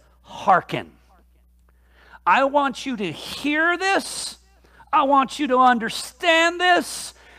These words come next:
And I want you to act upon this. That's the broadest scope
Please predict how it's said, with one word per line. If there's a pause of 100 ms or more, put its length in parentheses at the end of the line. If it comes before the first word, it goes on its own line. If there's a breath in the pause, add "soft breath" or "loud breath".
And
I
want
you
to
act
upon
this. (800)
That's
the
broadest
scope